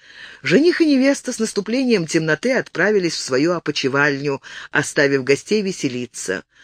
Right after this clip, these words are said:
Уильям немало побывал на свадьбах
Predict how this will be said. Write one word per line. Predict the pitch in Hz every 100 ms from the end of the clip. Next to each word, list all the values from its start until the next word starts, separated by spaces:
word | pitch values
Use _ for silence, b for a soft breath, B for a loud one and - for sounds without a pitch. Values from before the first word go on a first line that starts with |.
| b b -
Уильям | 160 269 277 294 285 285
немало | 277 226 214 220
побывал | 226 262 247 226 156 139
на | 143 139
свадьбах | - 135 127 113 113 135